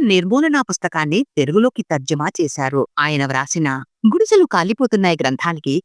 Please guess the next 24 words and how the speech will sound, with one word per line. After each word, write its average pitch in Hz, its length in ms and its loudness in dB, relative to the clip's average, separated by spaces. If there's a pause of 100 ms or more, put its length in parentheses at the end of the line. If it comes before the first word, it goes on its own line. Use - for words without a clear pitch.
(220)
కేంద్ర 359 260 0
సాహిత్య 226 460 -4 (100)
అకాడమీ 190 500 -2
అవార్డు 143 320 -4
వరించింది. 139 560 0 (300)
వివిధ 185 220 4
పుస్తకాలకు 170 580 -4
వ్రాసుకున్న 160 420 -4
పీఠికల్లో 196 580 0 (380)
పరిశోధనాత్మక 262 840 -2
దృష్టి 165 320 -6
కనిపిస్తుంది. 147 680 -2 (100)
పొట్టి 233 260 -6
శ్రీరాములు 254 600 -4 (120)
తెలుగు 233 260 -4
విశ్వవిద్యాలయం 202 880 -6
వారు 147 320 -6 (440)
డాక్టర్ 185 300 -6
బోయి 247 340 -4
భీమన్న 226 400 -6
పేరుతో 185 420 -4
సాహిత్య 233 480 -8
పీఠాన్ని 180 520 -10
ఏర్పాటు 175 380 -12